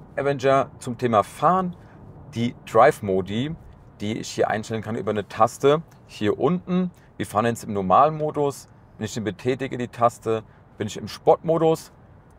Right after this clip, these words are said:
Da sind auch die vollen hundertsechsundfünfzig P S, stehen uns dann zur Verfügung. Das ist die einzige Motorisierung, die derzeit zur Verfügung steht. Oder ich wechsle in den Eco-Modus. Da fahren wir verbrauchsoptimiert. Das heißt,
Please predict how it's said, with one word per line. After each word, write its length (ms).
Da 100
sind 140
auch 120
die 120
vollen 440
hundertsechsundfünfzig 1120
P 80
S, 200
stehen 140
uns 80
dann 140
zur 100
Verfügung. 600
Das 180
ist 160
die 100
einzige 340
Motorisierung, 440
die 100
derzeit 300
zur 120
Verfügung 440
steht. 440
Oder 320
ich 160
wechsle 360
in 80
den 60
Eco-Modus. 880
Da 140
fahren 160
wir 80
verbrauchsoptimiert. 920
Das 160
heißt, 300